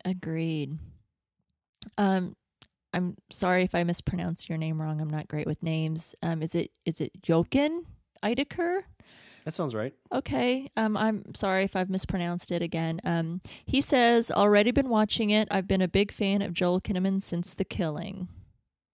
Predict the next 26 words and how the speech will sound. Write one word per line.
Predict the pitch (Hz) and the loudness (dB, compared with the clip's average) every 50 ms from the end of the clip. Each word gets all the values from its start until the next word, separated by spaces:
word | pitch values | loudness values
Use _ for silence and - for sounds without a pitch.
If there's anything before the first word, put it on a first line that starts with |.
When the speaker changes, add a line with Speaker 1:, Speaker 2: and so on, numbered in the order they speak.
| _ _ _ _ _ _ _ _ _ _ _ _ _ _ _ _ - - - _ _ _ _ _ _ _ | _ _ _ _ _ _ _ _ _ _ _ _ _ _ _ _ -20 -20 -20 _ _ _ _ _ _ _
Speaker 2:
Steve | - - - - 143 143 139 127 | -10 -8 -4 0 0 2 0 2
Brown, | 131 131 139 170 190 190 160 - - | 2 2 2 2 2 0 -2 -4 -4
"Loved | 110 117 123 143 165 160 170 214 156 135 | -2 0 2 4 6 4 4 4 2 -2
it. | 110 80 - - | -2 -2 -4 -6
So | - - - 160 196 | -2 0 2 4 4
many | 220 220 214 214 214 202 | 4 2 0 0 0 0
and | 147 123 117 113 | 0 0 0 0
new | 113 123 147 170 | 2 2 0 0
things | 165 - 156 147 151 147 | -2 -2 -2 -2 -2 -2
from | - - 151 | -4 -4 -4
Sci-Fi. | 135 - - 135 123 123 - - 110 92 87 85 | -4 -2 -2 0 0 -2 -2 -2 -4 -4 -4 -6
Very | 87 98 98 92 92 113 127 151 170 170 | -8 -12 -10 -6 -2 0 0 0 0 -2
Philip | 151 - - - 143 156 180 185 - - | -2 -4 -4 -2 -2 0 0 -2 -4 -6
K. | - - 160 165 | -4 -2 -2 -2
Dick-like." | 165 160 160 139 127 117 - - 101 87 82 85 - - | -2 -4 -2 -4 -4 -4 -4 -6 -6 -6 -6 -6 -6 -4
Well, | 135 135 165 226 | -4 -2 -2 -2
it | 208 151 143 135 | -4 -6 -6 -6
won | 127 110 110 110 117 | -4 -4 -2 -2 -2
the | 131 | -4
Philip | 127 - 139 135 160 170 | -4 -4 -2 -4 -4 -4
K. | - - 196 | -4 -4 -2
Dick | 190 - 330 - - | -2 -2 -2 0 2
Award. | 370 370 440 466 - - - 95 - - | 4 6 6 6 4 2 -2 -4 -8 -12
Speaker 1:
Yeah. | - - - - - - 190 226 214 - - | -10 -6 -4 -2 0 2 4 4 4 2 2
<laughs> | - 127 | 2 4
Speaker 2:
Uh, | 131 123 120 117 | 4 6 6 4